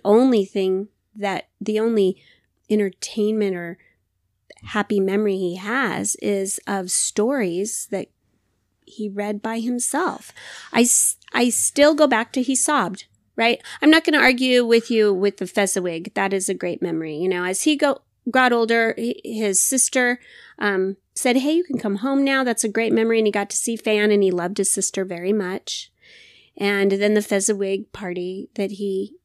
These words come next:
he was a, had a great time, right? And it's actually the instigation to remember what it's like to be around people and have a good time.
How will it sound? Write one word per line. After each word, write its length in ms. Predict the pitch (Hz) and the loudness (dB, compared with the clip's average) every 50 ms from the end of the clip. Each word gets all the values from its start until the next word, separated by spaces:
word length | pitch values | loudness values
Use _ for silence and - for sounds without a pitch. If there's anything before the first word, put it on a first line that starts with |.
| _ _ | _ _
he 480 | - - 220 208 196 196 190 - - - | -12 -8 -6 -4 -2 -2 -4 -6 -6 -6
was 220 | 196 202 208 202 | -4 -4 -2 0
a, 120 | 202 185 180 - _ _ _ _ _ | -2 -4 -4 -10 _ _ _ _ _
had 160 | - 220 214 | -4 -2 -2
a 40 | 208 | -2
great 300 | 202 - 233 247 247 - | 0 2 2 2 2 -2
time, 360 | - 208 214 196 160 160 165 185 | -6 -6 -6 -4 -4 -4 -4 -2
right? 220 | 190 190 185 - | 0 0 0 2
And 140 | - 226 226 | 2 2 2
it's 140 | 214 214 - - | 2 0 0 2
actually 480 | 240 254 262 254 - - 254 220 208 202 | 2 2 2 0 -2 -2 2 2 4 4
the 120 | 190 196 | 4 4
instigation 760 | 196 220 208 - - 208 185 202 208 220 220 - 226 202 196 | 4 4 2 2 0 0 0 0 0 0 0 -2 -2 -2 -2
to 140 | 190 - 208 | -4 -4 -4
remember 420 | 196 190 196 202 214 220 202 190 | -2 -2 0 0 0 0 0 0
what 160 | 180 190 196 196 | 0 0 -2 -2
it's 180 | 185 185 - | -4 -4 -4
like 180 | 202 202 208 - | -6 -6 -6 -8
to 60 | - | -6
be 160 | 196 196 202 190 | -4 -4 -4 -2
around 260 | 185 175 170 170 - | -4 -4 -6 -6 -6
people 340 | - 247 254 - - 165 170 | -6 -10 -8 -8 -8 -8 -8
and 140 | 170 185 | -8 -8
have 140 | 208 185 180 | -8 -10 -10
a 40 | 175 | -10
good 200 | 170 - - - | -12 -12 -14 -14
time. 420 | - - 302 277 - - - - | -8 -6 -6 -6 -6 -6 -10 -12